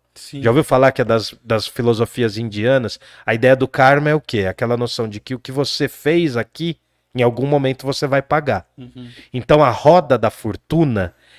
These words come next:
Speaker 2: ela tem essa noção quase kármica. Por quê? É como se fosse um karma, né? Você faz alguma coisa aqui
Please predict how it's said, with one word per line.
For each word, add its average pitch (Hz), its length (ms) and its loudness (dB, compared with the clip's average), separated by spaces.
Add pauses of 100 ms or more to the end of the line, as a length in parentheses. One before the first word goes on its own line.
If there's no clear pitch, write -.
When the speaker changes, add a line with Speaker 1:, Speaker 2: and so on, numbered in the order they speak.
Speaker 2:
ela 117 200 0
tem 131 220 -4
essa 127 220 -2
noção 131 320 -4
quase 147 320 -2 (120)
kármica. 120 840 2 (560)
Por 175 140 4
quê? 113 280 0
É 107 60 -4
como 190 260 -2
se - 80 -8
fosse 196 220 -8
um 240 80 -12
karma, 113 400 0
né? 110 100 -4
Você 110 280 -8
faz 131 380 0
alguma 123 280 -4
coisa 127 320 -6
aqui 214 380 -10